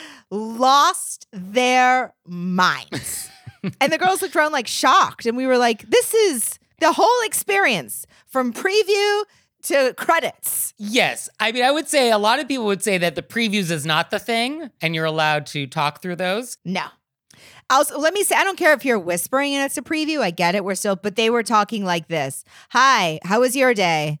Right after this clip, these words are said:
Speaker 2: <laughs>
Speaker 1: No, what you,
Speaker 2: Okay.
Speaker 1: no, you didn't. "Yes, I did. I didn't go to that thing. Have you been to this school?" You know what I mean? Like, full regular conversation.
Speaker 2: Their attitude was, "The movie hasn't started yet, and so therefore the movie etiquette has not kicked in."
Speaker 1: I will acquiesce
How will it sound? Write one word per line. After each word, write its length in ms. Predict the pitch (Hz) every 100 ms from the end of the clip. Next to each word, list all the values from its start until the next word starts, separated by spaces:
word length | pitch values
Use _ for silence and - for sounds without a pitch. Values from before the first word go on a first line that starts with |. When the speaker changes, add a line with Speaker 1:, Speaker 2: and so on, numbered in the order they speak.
| -
Speaker 2:
<laughs> 100 | -
Speaker 1:
No, 180 | 160 233
what 160 | 349 -
you, 60 |
Speaker 2:
Okay. 140 | 415 269
Speaker 1:
no, 160 | 294
you 200 | 330 262
didn't. 380 | 185 190 196 220
"Yes, 180 | 320 508 453
I 180 | 415 415
did. 380 | 440 466 240 190
I 140 | 214
didn't 160 | 330 247
go 140 | 185 170
to 60 |
that 200 | 170 165
thing. 140 | 185 214
Have 140 | 208
you 100 | 214
been 160 | 214 233
to 60 | 233
this 180 | 277
school?" 200 | - 320
You 100 | 247
know 80 | 269
what 60 | 277
I 20 |
mean? 180 | 285 -
Like, 140 | 262 -
full 500 | - 403 381 359 - 233
regular 420 | 294 247 311 254
conversation. 800 | - 262 233 220 220 208 147 -
Speaker 2:
Their 180 | 220 285
attitude 360 | 277 233 170 208
was, 360 | 180 170 165 _ _ -
"The 80 | 190
movie 220 | 240 208
hasn't 300 | 180 180 185
started 360 | 202 160 131
yet, 260 | 117 123 -
and 180 | 156 156
so 160 | 175 151
therefore 680 | 160 160 160 156 139 135 _ _ -
the 280 | 131 151
movie 260 | 160 214 185
etiquette 260 | 160 156 135
has 160 | 143
not 160 | 127 117
kicked 220 | 123 -
in." 220 | 104 _ -
Speaker 1:
I 280 | 226 262 311
will 540 | 359 339 320 311 320 - _ 175
acquiesce 1080 | 185 - 233 202 185 147 160 - - -